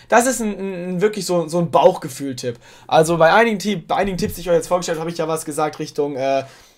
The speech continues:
die letzten Spiele und die haben sich eingeschossen und die sind vielleicht gerade gut in Form. Aber das ist wirklich ein reines Bauchgefühl, dass Gladbach zu Hause drei zu eins gegen Union Berlin gewinnen wird. Ich glaube, bei den, ich meine,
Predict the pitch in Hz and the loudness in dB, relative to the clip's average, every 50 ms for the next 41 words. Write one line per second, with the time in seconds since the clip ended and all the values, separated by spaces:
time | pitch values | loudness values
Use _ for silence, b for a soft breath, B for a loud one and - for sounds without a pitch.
0 | B _ 220 220 214 202 196 185 - - 175 - - - 185 185 180 185 175 170 | B _ 0 4 4 4 4 2 -2 -6 -8 -8 -8 -8 -6 -2 0 0 0 0
1 | 170 190 202 202 196 214 202 - - 160 170 170 170 165 - - 170 165 165 165 | 0 -2 -2 -2 -4 -8 -10 -8 -6 -4 -4 -4 -4 -4 2 2 4 2 2 0
2 | 170 165 160 180 190 202 190 - 208 202 185 - 196 190 196 185 185 202 208 202 | -6 -8 -8 -8 -8 -10 -6 -4 -4 -4 -2 -2 -2 -2 -2 -2 -4 -4 -4 -6
3 | 185 175 - 147 156 160 160 160 165 165 B B B B B - - 160 170 165 | -6 -4 -2 -2 0 0 0 -2 -2 -6 B B B B B 0 2 4 4 4
4 | 196 233 233 - 165 165 196 208 - 196 190 185 - - 170 165 160 156 151 - | 4 4 2 0 -2 -2 -2 -2 0 -4 -4 -4 -4 -2 -2 0 0 -2 2 4
5 | 160 175 196 196 190 170 139 131 170 165 185 180 185 - - - 170 170 165 165 | 4 4 4 4 2 -2 0 4 6 8 8 6 6 0 -8 -4 -2 -2 0 -2
6 | 165 B B B B B - 175 190 185 - - 180 180 180 180 180 180 175 175 | -4 B B B B B 4 6 6 4 4 4 4 4 6 6 6 6 6 4
7 | - - 160 139 151 170 175 170 156 156 131 160 127 139 151 170 170 - 165 151 | 0 -6 -2 2 4 4 4 4 0 -2 -4 -2 0 2 0 0 -2 -4 -4 -2
8 | 151 156 151 127 123 147 160 170 165 151 139 147 147 143 147 156 156 143 139 135 | -2 -2 -4 -6 -4 -4 -2 -2 -4 -4 -6 -8 -6 -6 -6 -6 -4 -4 -4 -4
9 | 135 143 143 147 143 139 127 b b b b b b _ 156 170 156 147 196 208 | -4 -4 -6 -8 -8 -10 -14 b b b b b b _ -2 0 2 2 2 2
10 | 196 185 170 131 135 139 131 120 - 131 - - 180 233 262 302 262 240 208 208 | 2 0 -2 -2 -2 -4 -4 -4 -6 -4 2 4 4 6 6 4 2 2 2 0
11 | 170 143 - 143 143 160 208 226 180 143 - - - - - | -4 -6 -8 -2 2 2 2 2 2 0 -4 -6 -8 -10 -14